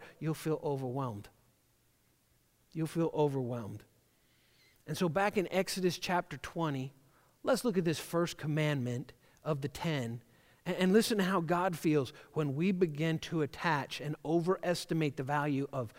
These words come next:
things and people in his place, his rightful place.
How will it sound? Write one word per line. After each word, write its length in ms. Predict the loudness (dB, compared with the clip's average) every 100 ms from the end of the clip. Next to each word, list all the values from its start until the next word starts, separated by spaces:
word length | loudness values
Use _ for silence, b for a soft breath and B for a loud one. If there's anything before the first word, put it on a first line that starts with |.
| B
things 440 | -2 0 2 0 0
and 220 | -2 0
people 440 | -2 -6 -8 -14 -18 b b b b _ _ _ -6
in 140 | -6 -8 -4
his 300 | 0 0 -2
place, 380 | -6 -6 -6
his 200 | -6 -2
rightful 320 | -2 -2 -6 -10
place. 400 | -10 -10 -12